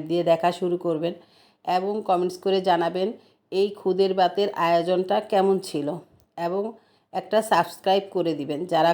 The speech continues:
করেছেন তাদের অনেক ধন্যবাদ, যারা করেননি তারা এক্ষুনি একটা সাবস্ক্রাইব করে দিবেন। এই তো আমি খাবার বেড়ে দিচ্ছি আমাদের দারোয়ানের জন্য।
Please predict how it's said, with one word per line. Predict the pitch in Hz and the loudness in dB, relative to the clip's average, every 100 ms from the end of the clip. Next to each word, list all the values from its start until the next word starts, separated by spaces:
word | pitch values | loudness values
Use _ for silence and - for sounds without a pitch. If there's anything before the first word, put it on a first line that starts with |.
| 165 | 0
করেছেন | 185 175 175 - 202 226 | -4 -2 -2 -2 -2 0
তাদের | 180 165 165 | 0 0 0
অনেক | 165 185 196 | 0 2 0
ধন্যবাদ, | 214 190 165 151 143 | 0 0 2 0 -4
যারা | 160 160 165 | 0 0 2
করেননি | 170 165 165 190 202 | 4 4 4 2 0
তারা | 190 165 | 0 2
এক্ষুনি | 170 170 - 196 202 | 2 0 -2 0 0
একটা | 196 226 320 - | -2 -4 -4 0
সাবস্ক্রাইব | 180 165 - 185 185 - | 0 0 -2 -4 -4 -6
করে | 180 156 | -4 -4
দিবেন। | 151 147 165 - _ _ _ _ _ _ _ - | -4 -8 -10 -14 _ _ _ _ _ _ _ -2
এই | 208 208 | 0 2
তো | 233 | 4
আমি | 220 202 202 - | 4 4 -2 2
খাবার | 190 180 180 247 - _ _ - - 165 | 4 6 6 4 -4 _ _ -16 -12 0
বেড়ে | 180 175 170 | 2 4 4
দিচ্ছি | 170 165 - 175 | 2 -2 2 4
আমাদের | 165 165 170 175 - _ _ _ _ _ - | 4 2 2 0 -2 _ _ _ _ _ -2
দারোয়ানের | 170 160 156 156 160 156 | 4 4 4 0 -2 -4
জন্য। | 151 139 139 | -4 -6 -6